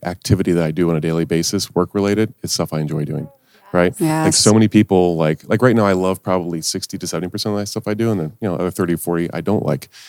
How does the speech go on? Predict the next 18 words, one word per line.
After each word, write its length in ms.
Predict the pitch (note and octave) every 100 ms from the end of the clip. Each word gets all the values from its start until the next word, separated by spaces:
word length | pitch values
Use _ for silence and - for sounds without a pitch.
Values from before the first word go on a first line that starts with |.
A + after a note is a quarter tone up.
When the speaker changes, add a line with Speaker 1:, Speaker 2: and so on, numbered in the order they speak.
| -
Speaker 1:
And 80 | F2
so 80 | F#2+
my 100 | F2
goal 200 | F2 G2
is 60 | -
to 100 | E2+
keep 280 | - A2 G2
moving 220 | G2+ G2
that 160 | F2
up 180 | F#2 -
until 220 | F#2 G2
it 60 | F#2
gets 160 | F2+ D#3+
to 60 |
Speaker 2:
Mm. 100 | E2+
Speaker 1:
a 40 | D#2
hundred 200 | F2 -
percent. 480 | D#2 - D#2 C#2+